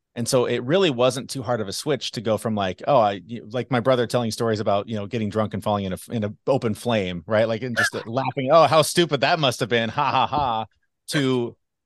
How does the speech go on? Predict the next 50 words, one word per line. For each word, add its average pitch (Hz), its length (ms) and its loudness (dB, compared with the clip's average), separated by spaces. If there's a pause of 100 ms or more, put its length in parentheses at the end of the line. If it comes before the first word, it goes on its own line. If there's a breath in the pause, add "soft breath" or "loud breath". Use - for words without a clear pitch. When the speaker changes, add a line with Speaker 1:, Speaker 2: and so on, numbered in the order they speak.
Speaker 1:
you 123 100 -8
know, 110 280 -2
"Man, 151 300 0
it's 147 200 -4
so 147 240 2
hard 131 280 2
to 135 80 -6
lose 123 360 -6
weight. 139 340 -4
You 113 160 -4
know, 113 60 0
I, 107 260 -2
I 101 100 -2
keep 120 220 -6
grinding 131 460 2
in 143 80 0
the 143 80 -2
gym. 127 260 0
Nothing's 104 320 -6
happening. 117 340 -4
I'm 87 120 -12
not 101 200 -2
eating 127 220 -4
the 127 100 -4
right 139 240 0
things. 151 220 -4
Maybe 117 280 -4
it's - 180 -8
that." 123 200 -2
Like, 98 180 -6 (420 soft breath)
so 139 120 -4
just 151 200 0
sort 165 160 4
of 120 80 2
sharing 143 400 0
that, 110 120 -4
like, 104 200 -6
this 135 160 0
is 139 220 -2
a 120 60 -2
struggle. 139 440 2
It's 113 160 -6
a 117 80 0
messy, 123 640 -2
Speaker 2:
Mm-hmm. - 100 -16 (160)
Speaker 1:
difficult 113 460 -4
path. 113 420 -2 (400)
It's 113 160 -4
not 123 260 4
as, 107 140 0